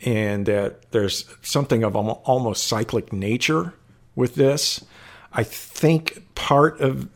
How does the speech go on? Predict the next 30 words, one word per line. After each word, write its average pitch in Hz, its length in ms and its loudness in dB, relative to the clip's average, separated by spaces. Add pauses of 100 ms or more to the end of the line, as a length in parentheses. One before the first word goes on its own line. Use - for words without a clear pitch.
uh, 147 360 -6
what's 131 260 0
going 131 300 2
on 135 200 2
in 131 120 2
the 113 80 2
film 131 260 0
is 107 140 0
this 113 140 0
is 110 100 0
a, - 160 -4
a 120 100 2
little 135 340 4
bit 131 220 2
of 110 100 2
a 101 60 0
commentary 107 1040 -2 (600)
on 101 600 0 (100)
that 123 480 2 (640)
kind 156 460 2
of 110 100 4
a, 104 260 4 (140)
a 127 100 4
lifestyle 113 800 2
which 98 500 0 (200)
does 127 220 4
not 147 400 6
put 127 480 6 (320)
a 117 140 2
stigma 123 920 2